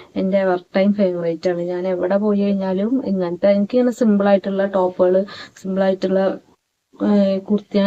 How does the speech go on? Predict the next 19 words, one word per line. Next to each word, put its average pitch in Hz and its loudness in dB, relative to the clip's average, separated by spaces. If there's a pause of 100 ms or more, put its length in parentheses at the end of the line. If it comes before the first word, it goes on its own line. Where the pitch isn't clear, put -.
ഇടുന്ന 190 0
ഇഷ്ടം, 185 -4
കോട്ടൺ 180 -2
കുർത്തികൾ. 175 -4 (480)
അപ്പോ 190 0 (180)
ഇത് 196 -2
ഇങ്ങനെ 214 4
പാൻറ്റിനും, 196 0 (340)
ഏ, 185 0 (160)
സോറി, 180 0
ഇത് 180 -2
ടോപ്പിനും 202 2 (280)
ഇത് 196 -4
പാൻറ്റിനും 185 -2
കട്ട് 196 -2
ചെയ്തെടുത്താണ്. 175 -2
നൂറ്റി 190 -2
എൺപത് 202 2
രൂപയാണ് 185 0